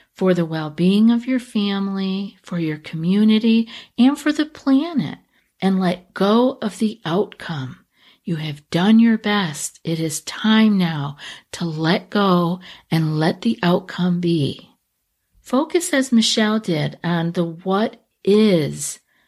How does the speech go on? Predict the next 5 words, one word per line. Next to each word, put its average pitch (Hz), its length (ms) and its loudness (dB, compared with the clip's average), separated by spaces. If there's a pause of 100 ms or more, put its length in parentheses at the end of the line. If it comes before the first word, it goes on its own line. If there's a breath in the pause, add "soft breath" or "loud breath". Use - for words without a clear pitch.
(160)
versus 180 560 -2
the 196 120 -2
what 165 440 -6
ifs. - 680 -6 (640)
We 180 160 -2